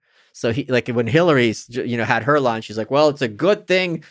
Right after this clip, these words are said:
that Donald Trump isn't in charge of our legal system." And he's like, "Yeah, you'd be in jail." It's like, wh-,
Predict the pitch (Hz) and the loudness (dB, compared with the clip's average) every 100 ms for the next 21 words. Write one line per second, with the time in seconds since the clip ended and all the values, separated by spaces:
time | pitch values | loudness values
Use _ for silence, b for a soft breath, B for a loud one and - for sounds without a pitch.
0 | B 123 123 98 117 147 151 120 - 151 | B -2 -2 -2 2 2 2 -4 0 2
1 | 135 131 127 131 120 - 135 123 139 135 | 2 2 0 -2 -6 0 0 2 2 2
2 | 117 156 123 - 117 - 131 127 123 117 | 2 0 0 -4 -6 -2 -2 -2 -4 -4
3 | 120 123 143 127 113 110 120 107 - 120 | -2 2 2 2 -2 -4 -6 -6 -2 2
4 | 139 113 127 B B _ - - 170 151 | 2 2 -4 B B _ -18 -6 -4 -4
5 | 180 | -2